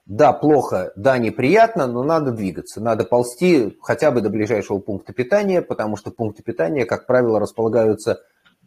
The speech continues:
в некоторой транспортной доступности. Ну и вероятность получить помощь на пункте питания, она гораздо выше,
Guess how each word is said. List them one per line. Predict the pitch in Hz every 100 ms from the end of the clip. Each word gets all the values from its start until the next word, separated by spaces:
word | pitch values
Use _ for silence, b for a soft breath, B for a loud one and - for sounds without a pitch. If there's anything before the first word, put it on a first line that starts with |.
| _
в | 90 113
некоторой | 175 180 175 139 131
транспортной | 123 127 - - 117
доступности. | 117 117 - 87 - - -
Ну | 95 190
и | 170
вероятность | 143 147 139 - -
получить | 143 139 135 -
помощь | 220 214 107 - -
на | 113
пункте | 113 95 95
питания, | 113 107 90 92
она | 156 175
гораздо | 160 135 135
выше, | 110 90 -